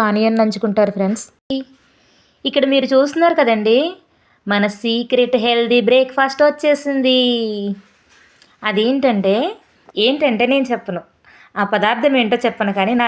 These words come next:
వెయిట్ లాస్ సీక్రెట్ పదార్థం అని మాత్రం నేను చెబుతాను. మీరే ఒక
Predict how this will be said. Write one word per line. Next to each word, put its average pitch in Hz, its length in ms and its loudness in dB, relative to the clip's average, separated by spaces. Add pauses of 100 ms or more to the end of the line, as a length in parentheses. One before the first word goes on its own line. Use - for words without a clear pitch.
వెయిట్ 196 280 0
లాస్ 247 240 0
సీక్రెట్ 226 500 -2 (840)
పదార్థం 226 460 2
అని 226 160 0
మాత్రం 196 320 0
నేను 254 200 0
చెబుతాను. 190 440 0 (300)
మీరే 196 320 2
ఒక 294 160 0